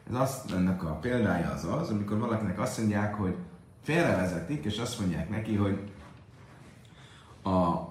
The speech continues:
halica által fogod elvenni feleségül a sógornőt. Ugye egy tudatlan emberről van szó. Azt szeretnénk,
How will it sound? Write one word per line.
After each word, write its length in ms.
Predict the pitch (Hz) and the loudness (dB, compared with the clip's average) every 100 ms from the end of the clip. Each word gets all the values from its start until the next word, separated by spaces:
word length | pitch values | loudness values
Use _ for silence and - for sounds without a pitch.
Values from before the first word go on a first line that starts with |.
| - | -8
halica 640 | - 107 107 208 - 127 | 2 6 8 8 6 4
által 1000 | - 131 170 214 - 117 107 120 147 - - - | 4 8 10 8 6 6 6 6 2 -4 -14 -14
fogod 340 | - 120 113 | -2 4 6
elvenni 400 | 110 110 104 98 | 8 8 8 6
feleségül 640 | 92 92 87 - 85 80 78 | 2 2 0 0 -2 0 -2
a 40 | |
sógornőt. 720 | 76 73 71 65 60 - - | -2 -4 -4 -6 -8 -10 -6
Ugye 120 | 113 | -4
egy 100 | 104 | -4
tudatlan 380 | 123 107 92 87 | 0 0 0 -2
emberről 440 | 85 80 76 73 | -2 0 -2 -2
van 140 | 71 - | -4 -8
szó. 420 | - 98 196 - - - - - - - - | -6 -4 -4 -4 -10 -18 -20 -20 -20 -20 -4
Azt 240 | - 143 - | 2 4 4
szeretnénk, 880 | 139 110 107 101 90 71 67 - | 4 4 4 2 2 0 -4 -10